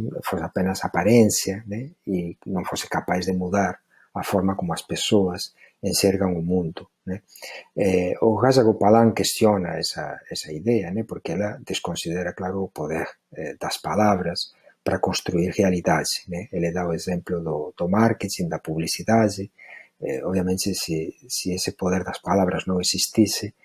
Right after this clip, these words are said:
eh, a gente nem existiría a, a publicidade, né? Que tenta nos convencer a comprar determinados, eh, produtos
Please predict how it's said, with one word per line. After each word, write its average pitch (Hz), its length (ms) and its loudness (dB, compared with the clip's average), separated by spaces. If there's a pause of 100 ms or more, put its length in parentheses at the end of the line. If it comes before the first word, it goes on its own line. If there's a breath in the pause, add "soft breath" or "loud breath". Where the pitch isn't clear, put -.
(200 soft breath)
eh, 87 760 -2
a 98 120 -4
gente 92 600 -2 (120)
nem 101 200 2
existiría 95 920 4
a, 76 480 -4
a 107 40 -8
publicidade, 90 840 -4
né? 82 120 -6
Que - 120 -10
tenta 82 240 -4
nos 90 160 -6
convencer 90 800 2 (440 loud breath)
a - 120 -2
comprar 92 560 2
determinados, 90 880 -4
eh, - 240 -4
produtos 113 720 4